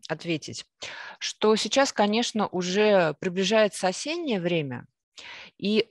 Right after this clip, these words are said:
ну, во-первых, как, э, Евгений правильно сказал, действительно, Соловки у нас уходят за год. Фактически вот Соловки на текущий год все были выкуплены в прошлом году.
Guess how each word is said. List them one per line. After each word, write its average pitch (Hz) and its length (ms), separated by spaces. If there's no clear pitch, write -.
ну, 220 180
во-первых, 254 520
как, 185 320
э, 151 280
Евгений 170 380
правильно 170 300
сказал, 196 420
действительно, 202 420
Соловки 185 720
у 165 80
нас 175 360
уходят 170 580
за 147 260
год. - 280
Фактически - 680
вот 143 300
Соловки 151 840
на 139 640
текущий 269 460
год 247 320
все - 460
были 165 520
выкуплены 147 840
в - 100
прошлом 131 400
году. 123 300